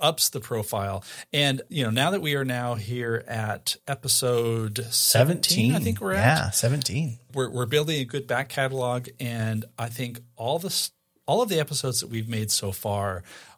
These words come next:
Speaker 1: are mostly timeless. And so you can go back and you can review techniques. And especially, let me point out,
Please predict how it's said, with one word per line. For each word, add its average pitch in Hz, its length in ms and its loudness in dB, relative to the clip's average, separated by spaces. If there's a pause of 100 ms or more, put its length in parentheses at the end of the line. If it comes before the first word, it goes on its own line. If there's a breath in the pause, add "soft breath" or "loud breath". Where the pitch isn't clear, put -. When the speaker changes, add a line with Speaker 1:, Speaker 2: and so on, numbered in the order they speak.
(100)
Speaker 1:
are 110 180 -2
mostly 120 960 0 (300 soft breath)
timeless. 107 720 -2 (100)
And 101 160 -2
so - 140 0
you 104 160 -8
can 113 180 -6
go 123 180 -2
back 123 320 0
and 104 120 -4
you 101 100 -6
can 110 180 -8
review 113 600 -2
techniques. 107 640 -2 (200 loud breath)
And 117 140 -4
especially, 147 800 2
let 110 140 -2
me 101 120 -4
point 95 320 -4
out, 90 280 -6